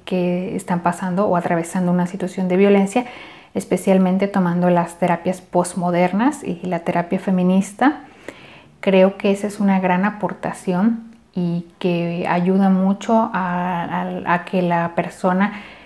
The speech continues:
eh, logre superar la, la problemática por la que, por la que está acudiendo. En cas-, en ese caso, eh, de específicamente, yo lo apliqué más, apliqué más este tipo de terapias posmodernas.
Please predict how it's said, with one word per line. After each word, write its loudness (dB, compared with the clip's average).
eh, 2
logre 2
superar -2
la, -2
la -2
problemática 0
por -8
la -4
que, -12
por -8
la -6
que -10
está -6
acudiendo. -4
En 0
cas-, -2
en 2
ese -2
caso, -6
eh, -2
de 0
específicamente, -2
yo 0
lo 4
apliqué -2
más, 0
apliqué -6
más -4
este -6
tipo -4
de 2
terapias -4
posmodernas. 2